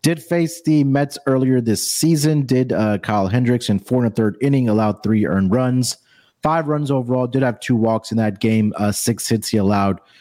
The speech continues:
to the New York Mets. Um, and his last start, which was against the Braves, like we mentioned, they scored seven earned runs in just four innings. So I know the Mets are pretty much in fade territory, but I think this, like I mentioned, this is gonna be a team that you probably just wanna bet the over on in every single game because,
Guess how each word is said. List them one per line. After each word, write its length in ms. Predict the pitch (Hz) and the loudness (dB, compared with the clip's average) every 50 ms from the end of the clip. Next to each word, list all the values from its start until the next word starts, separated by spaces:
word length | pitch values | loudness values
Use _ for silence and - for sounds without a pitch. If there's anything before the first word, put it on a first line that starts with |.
| _ _ _ - | _ _ _ -6
to 160 | - - 135 127 | -2 0 0 2
the 100 | 110 101 | 2 0
New 100 | 107 110 | 2 2
York 240 | 113 101 95 _ - | 2 0 0 _ 0
Mets. 500 | 104 101 101 104 101 - - - - - - _ - | 0 2 2 2 0 -4 -4 -6 -6 -6 -6 _ -4
Um, 680 | 98 98 95 98 98 98 95 95 95 95 92 92 - - _ - | -2 0 0 0 0 0 0 0 -2 -2 -4 -4 -8 -10 _ -2
and 100 | 107 110 | 0 0
his 140 | 107 92 107 | 0 0 0
last 240 | 110 117 117 110 - | 0 0 -2 -4 -4
start, 260 | - 120 110 107 95 | -2 -2 -2 0 0
which 180 | 104 101 - | -2 -2 -2
was 140 | 110 104 90 | -2 -2 -2
against 280 | 95 85 101 101 95 - | -2 -2 -2 -2 -2 -4
the 60 | 92 | -6
Braves, 400 | 85 - 101 101 101 101 90 - | -4 -2 0 0 0 0 -2 -2
like 140 | 98 92 82 | -4 -2 -2
we 100 | 92 90 | -2 0
mentioned, 600 | 90 95 92 92 90 - - 98 92 90 85 - _ _ _ _ _ _ _ _ _ _ - | 0 0 0 0 -2 -2 -2 0 0 0 -2 -4 _ _ _ _ _ _ _ _ _ _ -2
they 140 | 104 101 | -2 0
scored 460 | 101 - - - 107 101 98 95 85 - | 0 -2 -4 -2 0 0 0 0 -2 -2
seven 400 | - - - 165 175 180 185 180 | -4 -2 -2 -2 0 0 0 0
earned 220 | 170 165 156 143 | 0 0 0 0
runs 280 | 143 139 139 131 - 101 | 0 0 0 -2 -2 -4
in 80 | 107 | -6
just 320 | 98 - 117 110 - - - | -2 -2 0 -2 -2 -2 0
four 240 | 113 110 110 104 - | 0 2 2 2 0
innings. 440 | - 101 101 98 95 95 90 82 - | 0 0 0 2 2 0 -2 -2 -2
So 420 | - 101 98 98 95 95 90 - - - _ _ _ _ _ _ _ - | -2 0 0 2 2 0 -2 -4 -10 -20 _ _ _ _ _ _ _ -4
I 80 | - 160 | -2 0
know 240 | 175 180 180 175 165 | 0 2 0 0 0
the 100 | 147 151 | -2 -2
Mets 320 | 147 147 151 151 147 - | -2 0 -2 -2 -2 -2
are 140 | 147 135 127 | -2 -2 -2
pretty 220 | - 143 135 139 | -2 0 0 0
much 200 | 135 135 127 - | 0 0 -2 0
in 80 | 117 113 | -2 -2
fade 320 | - - 127 120 117 101 | -2 0 0 0 0 -2
territory, 480 | - - 117 117 113 110 - 123 120 120 | -2 0 0 0 0 0 -2 0 0 0
but 100 | 104 110 | 0 0
I 80 | 104 104 | -2 -2
think 220 | - 120 117 110 | -2 -2 -2 0
this, 400 | 107 113 107 - - - - - | 0 0 -2 -2 -8 -10 -8 -4
like 240 | 104 107 107 107 113 | -2 -2 0 0 0
I 40 | 107 | 0
mentioned, 360 | 101 107 107 104 - 95 104 | 0 0 0 0 0 0 -2
this 140 | 113 - 123 | 0 0 0
is 160 | 117 104 - | -2 -2 -2
gonna 260 | - 117 110 107 101 | -2 0 0 0 0
be 160 | 92 107 107 | 2 2 0
a 60 | 101 90 | 0 0
team 300 | - - - 110 110 101 | -2 -2 0 2 2 2
that 100 | 95 95 | 2 2
you 100 | 92 90 | 0 -2
probably 280 | - - 107 110 107 | -2 -2 -2 0 0
just 120 | 98 92 98 | -2 -2 -2
wanna 160 | 104 98 92 | 0 0 0
bet 260 | 82 - 101 98 - | 0 -2 -4 -4 -4
the 120 | 92 85 - | -6 -8 -4
over 300 | - 101 101 92 95 95 | -2 -2 -2 0 0 0
on 120 | 95 92 92 | 0 0 0
in 120 | 92 92 | 0 0
every 220 | 95 95 85 98 95 | 0 0 0 -2 -2
single 300 | - - 92 90 90 87 | -2 -2 0 0 0 0
game 240 | 92 92 92 90 | 0 0 0 0
because, 460 | 87 87 - - 90 90 90 - - | -2 -2 -2 -2 0 0 0 -2 -6